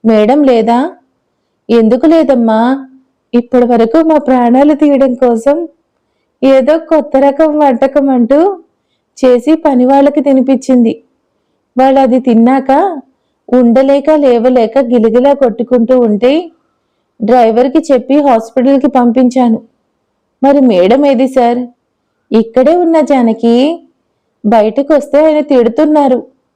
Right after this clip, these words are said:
అందుకే కిచెన్లోనే ఉండి రీల్స్ చేసుకుంటున్నా. అదిగో ఆ పిచ్చి రీల్స్ ఒకటి,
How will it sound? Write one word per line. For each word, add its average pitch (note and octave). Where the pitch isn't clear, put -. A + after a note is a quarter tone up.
అందుకే A3+
కిచెన్లోనే C#4
ఉండి B3
రీల్స్ C4
చేసుకుంటున్నా. C#4
అదిగో A#3
ఆ B3+
పిచ్చి A#3+
రీల్స్ D4
ఒకటి, B3+